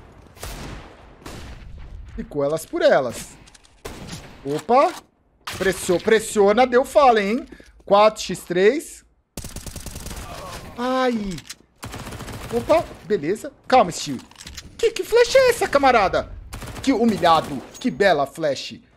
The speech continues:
Um x um. Um x um. Pô, o cara tá pegando. Porra.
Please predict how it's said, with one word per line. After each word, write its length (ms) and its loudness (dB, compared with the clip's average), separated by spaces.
Um 140 0
x 240 -6
um. 80 -10
Um 120 -2
x 260 -8
um. 80 -10
Pô, 120 -14
o 40 -12
cara 220 -14
tá 100 -12
pegando. 380 -16
Porra. 440 -12